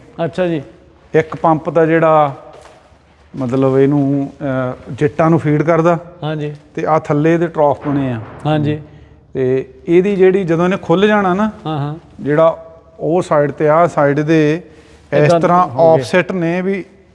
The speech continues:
Speaker 2: ਇਹਦਾ ਫੈਨ ਆ ਜਿਹੜਾ ਉਹ ਦੂਜਾ ਨਹੀਂ ਹੈ।
Speaker 1: ਅੱਛਾ।
Speaker 2: ਜਿਹੜਾ ਆਪਣੇ ਆਮ
Speaker 1: 에ਅਰ ਬਲਾਸਟ
Speaker 2: ਸਪਰੇਅ
Speaker 1: ਵਾਲੇ ਦਾ
Speaker 2: 에ਅਰ
Speaker 1: ਹੁੰਦਾ।
Speaker 2: ਬਲਾਸਟ ਨਹੀਂ ਹੈ। ਇਹਦਾ ਫੈਨ ਵਰਟੀਕਲ ਆ।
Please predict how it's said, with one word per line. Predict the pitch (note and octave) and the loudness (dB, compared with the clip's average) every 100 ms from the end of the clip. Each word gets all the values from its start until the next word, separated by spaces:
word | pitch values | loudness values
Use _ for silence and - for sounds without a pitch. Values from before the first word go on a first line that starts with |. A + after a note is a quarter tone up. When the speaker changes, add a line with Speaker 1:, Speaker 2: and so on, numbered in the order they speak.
| _ | _
Speaker 2:
ਇਹਦਾ | F#3 F3 G#3 | -2 2 0
ਫੈਨ | - D#3+ D3+ D#3 E3 | 0 -4 -2 -2 -2
ਆ | |
ਜਿਹੜਾ | E3+ F3 F#3+ | -2 0 0
ਉਹ | |
ਦੂਜਾ | D3+ D3 D3+ D#3+ | 0 -2 0 0
ਨਹੀਂ | C#3 B2 | 0 -4
ਹੈ। | G#2 - - _ D#3 | -6 -14 -20 _ -10
Speaker 1:
ਅੱਛਾ। | D3+ D#3+ C3 - | -6 -6 -6 -4
Speaker 2:
ਜਿਹੜਾ | C3 D3 | 0 2
ਆਪਣੇ | C#3+ - D3 | 0 0 -4
ਆਮ | C#3+ - E2 E2 D3+ - C#3 C#3 | -4 -6 -12 -10 -8 -4 0 0
Speaker 1:
에ਅਰ | - | 0
ਬਲਾਸਟ | F3+ E3+ | 2 2
Speaker 2:
ਸਪਰੇਅ | E3 E3 | 2 0
Speaker 1:
ਵਾਲੇ | D#3+ D#3 | -4 -2
ਦਾ | |
Speaker 2:
에ਅਰ | D3+ | 0
Speaker 1:
ਹੁੰਦਾ। | E3 | 0
Speaker 2:
ਬਲਾਸਟ | D#3 D3+ D3 - D3 | 0 2 0 0 -6
ਨਹੀਂ | C3 | -4
ਹੈ। | F3 A3 - - _ _ - | -6 -8 -18 -20 _ _ -4
ਇਹਦਾ | D#3+ G3 | 0 2
ਫੈਨ | - E3+ E3 | 0 -2 0
ਵਰਟੀਕਲ | E3 D#3+ E3+ A3 E3+ F3+ | 0 0 2 0 2 2
ਆ। | C#3+ | 2